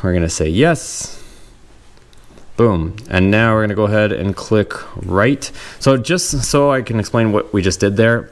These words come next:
if you guys don't have credits, you'll have to buy them from H P Tuners,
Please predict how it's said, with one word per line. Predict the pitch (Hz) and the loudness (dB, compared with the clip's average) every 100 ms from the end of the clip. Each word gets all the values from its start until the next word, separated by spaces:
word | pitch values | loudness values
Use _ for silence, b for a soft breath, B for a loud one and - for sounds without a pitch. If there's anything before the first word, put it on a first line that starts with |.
| - | -2
if | 110 101 | 0 2
you | 113 | 2
guys | 123 123 101 | 4 2 0
don't | 123 135 | 0 0
have | 135 135 - | 0 -2 0
credits, | 123 127 123 | 0 0 0
you'll | 107 101 | 0 0
have | 107 | 0
to | 92 | 0
buy | 98 101 | 0 0
them | 95 | -2
from | 95 | 0
H | 95 92 | 0 -2
P | - | -6
Tuners, | - 139 143 139 | 0 2 2 2